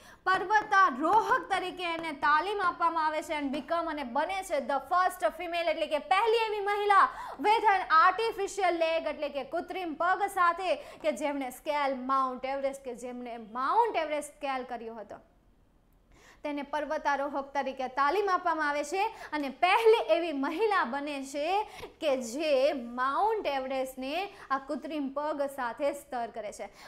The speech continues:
વિદ્યાર્થી મિત્રો, અહીંયા એક એવી સ્ટોરી પણ છે, જે સ્ટોરી હું તમને અહીંયા શેર કરીશ.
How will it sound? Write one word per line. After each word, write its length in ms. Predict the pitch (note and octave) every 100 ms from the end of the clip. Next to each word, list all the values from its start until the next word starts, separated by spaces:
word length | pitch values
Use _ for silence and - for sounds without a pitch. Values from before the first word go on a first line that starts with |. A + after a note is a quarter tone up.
| D4
વિદ્યાર્થી 380 | G4+ G#4 A4 A#4
મિત્રો, 220 | A#4+ B4
અહીંયા 300 | A#4 A#4 A4+
એક 100 | A4+ A4+
એવી 140 | A4
સ્ટોરી 380 | A4+ - G#4+ A#4
પણ 240 | A#4 F#4 E4+
છે, 160 | D4
જે 160 | B3 D#4+
સ્ટોરી 320 | - D#4+ F4+
હું 160 | F#4+ F4+
તમને 200 | E4 E4
અહીંયા 220 | D#4 D4
શેર 320 | - D#4 E4
કરીશ. 380 | D#4 C4+ E4 F4+